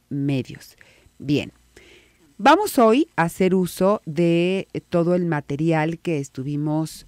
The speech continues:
eh, trabajando durante la semana. Estuvimos viendo el pensamiento de la aceptación, el pensamiento del entendimiento, el pensamiento de la oportunidad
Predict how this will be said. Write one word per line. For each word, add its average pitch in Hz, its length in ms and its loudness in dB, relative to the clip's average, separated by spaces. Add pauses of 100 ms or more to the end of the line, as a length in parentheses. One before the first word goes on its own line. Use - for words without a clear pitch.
(100)
eh, 135 300 -8 (880)
trabajando 151 840 0
durante 131 460 -6
la 127 140 -8
semana. 202 500 -2 (600)
Estuvimos 143 520 -2
viendo 156 640 2
el 143 200 -2
pensamiento 131 640 -6
de 113 140 -4
la 120 80 -6
aceptación, 240 880 0 (540)
el 180 120 -2
pensamiento 135 580 -4
del 120 180 -10
entendimiento, 185 1080 -2 (140)
el 170 160 -6
pensamiento 135 580 -8
de 127 120 -10
la 127 200 -4
oportunidad 139 880 -4